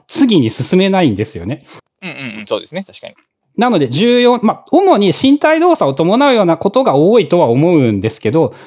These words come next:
Speaker 1: その重要なことというのがやっぱ無意識でできるようにならないと、次のステップに進めない。
Speaker 2: と、だから、あの、結局、ラーニングっていうのは実は忘却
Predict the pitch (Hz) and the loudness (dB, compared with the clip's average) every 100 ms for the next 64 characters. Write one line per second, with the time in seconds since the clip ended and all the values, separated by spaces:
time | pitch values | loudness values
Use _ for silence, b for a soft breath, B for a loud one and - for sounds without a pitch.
0 | B - 139 131 240 277 277 269 269 269 | B -2 0 0 0 2 2 2 2 2
1 | 262 - 262 285 254 175 123 131 - 117 | 0 -2 -2 0 2 2 2 -2 -2 0
2 | 147 226 277 - - 156 110 131 - 214 | 2 2 0 -4 -4 -4 -2 -4 -2 0
3 | 143 110 107 101 120 160 175 120 101 - | 2 2 0 -2 -2 0 -2 -2 -4 -8
4 | 98 B B - 180 226 135 - 139 - | -8 B B -6 -2 0 0 -2 -6 -4
5 | 104 104 - - 123 110 104 98 107 b | -6 -6 -8 -4 -2 -2 -4 -6 -10 b
6 | _ _ - 262 233 190 185 170 143 127 | _ _ -4 -4 -4 -8 -4 -2 0 -2
7 | 135 135 131 160 160 160 214 247 240 226 | -4 -8 -10 -10 -6 -2 0 -2 -6 -10
8 | 220 214 156 120 113 120 135 143 190 185 | -10 -6 -4 -4 -4 -6 -6 -2 -2 -2
9 | 185 170 175 170 165 - | -4 -4 -2 -2 -2 -8